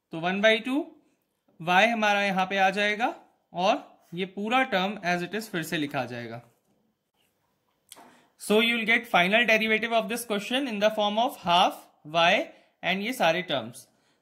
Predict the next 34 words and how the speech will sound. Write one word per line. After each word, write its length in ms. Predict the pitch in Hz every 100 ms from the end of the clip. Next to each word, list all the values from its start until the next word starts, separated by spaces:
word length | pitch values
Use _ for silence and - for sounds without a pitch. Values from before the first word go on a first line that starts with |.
| -
यहाँ 220 | 185 208
पे 100 | 233
हम 140 | 262 247
लोग 180 | 247 185
y 220 | 180 220 247
की 80 |
जो 140 | 233 254
वैल्यू 360 | 214 196 220 233
है 100 | 214
जो 120 | 214
हमने 160 | 214
ऊपर 240 | 208 196 208
लिया 260 | 196 190
था 160 | 185 185 294 - _ _ _
उसको 280 | 175 - 214
यहाँ 160 | 190
पे 200 | 180 269 359
सब्स्टिट्यूट 540 | 180 - 208 185 175 -
कर 140 | 143
देंगे, 320 | 123 123 117 120 _ _ _ _ _
so 220 | - 190
तब 140 | 220 226
हमें 180 | 202 208
फिर 140 | 202
इसका 280 | 185 - 226 - - _ _ -
फाइनल 320 | 180 175 202
आंसर 300 | 160 143 143
आ 100 | 123
जाएगा। 340 | 117 110 - 92 - _ _ _ -
तो 120 | 226 240 - _ _
in 160 | 196 202
this 140 | 247 -
particular 400 | 226 220 233 240 233
question 300 | 208 220